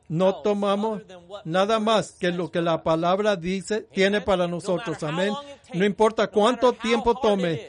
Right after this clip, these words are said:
Speaker 1: no importa
Speaker 2: we
Speaker 1: qué tan
Speaker 2: take
Speaker 1: difícil
Speaker 2: what
Speaker 1: sea, o
Speaker 2: God has promised
Speaker 1: tomamos
Speaker 2: us.
Speaker 1: lo que Dios nos ha prometido.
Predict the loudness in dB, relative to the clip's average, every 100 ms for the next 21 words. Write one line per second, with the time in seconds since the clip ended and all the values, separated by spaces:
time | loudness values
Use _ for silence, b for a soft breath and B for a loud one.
0 | -8 0 2 2 2 0 2 2 2 0
1 | 0 -2 -2 -6 -6 -8 0 2 2 0
2 | -2 -2 -6 -14 -16 -16 _ 2 2 4
3 | 2 4 4 2 2 0 2 2 2 0
4 | 0 0 0 -2 -4 -6 -4 -4